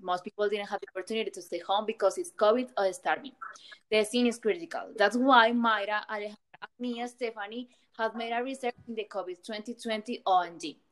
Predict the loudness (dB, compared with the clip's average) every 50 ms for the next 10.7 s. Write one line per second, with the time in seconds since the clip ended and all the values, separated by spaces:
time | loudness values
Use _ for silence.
0 | _ -20 -20 -20 _ _ _ -20 -6 0 2 2 2 2 2 2 2 2 4 2
1 | 2 2 2 0 -2 -4 -6 -8 -10 -8 -4 -4 -4 -4 -6 -8 -8 -8 -8 -8
2 | -8 -8 -6 -4 -4 -2 -2 -4 -4 -6 -6 -8 -8 -8 -6 0 0 0 0 2
3 | 0 -2 -2 -2 _ _ _ -4 -2 -2 -2 2 4 4 4 4 0 -6 -10 -12
4 | -16 _ _ -6 -2 2 4 4 4 4 4 2 2 0 -4 -6 -6 -8 _ -16
5 | -12 -12 -12 -12 -12 -14 -12 -12 -12 -10 -8 -6 -4 -2 -2 0 0 -2 -4 -4
6 | -8 _ -8 -8 -8 -8 -6 -4 -4 -4 -2 -4 -6 -6 -4 0 2 2 2 2
7 | 0 -6 -8 -8 -12 -14 _ _ _ _ _ _ _ _ -2 0 0 0 0 -2
8 | -8 -12 _ _ _ _ _ _ -2 -2 -2 -2 -2 0 0 0 -2 -2 -6 -8
9 | -4 0 0 0 0 -2 -8 -14 -14 _ -16 -18 -18 -20 _ -4 -2 -2 -2 -4
10 | -6 -6 -6 -6 -6 -8 -10 -6 -6 -6 -6 -6 -10 -14